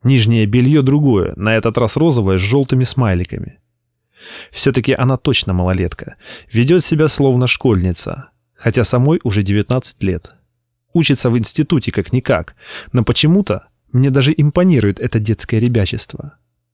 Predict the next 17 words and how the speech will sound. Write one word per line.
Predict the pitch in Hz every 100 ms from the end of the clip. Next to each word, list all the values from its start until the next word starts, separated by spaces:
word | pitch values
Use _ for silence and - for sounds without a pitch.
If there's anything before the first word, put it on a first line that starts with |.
| -
Кроме | 117 117 113
белья | 120 131 156
ничего | 113 - 123
больше | 113 113 - 110
нет. | 101 - - _ _ _ _
Но | 123 127
и | 139 -
это | 160 -
не | 104 107
главное. | 107 120 95 82 87 - _ _ - - -
Ее | - 113 127
трусы | 117 120 - 190
приспущены, | - 151 - 120 98 - 110 110 147 _ _
лифчик | 110 123 170 - 110
задран. | 104 117 92 92 90 - _ _ _ _
Вот | - 170 165 156
сука! | - - - - - 143 131 113 - - - 107 92 87 - -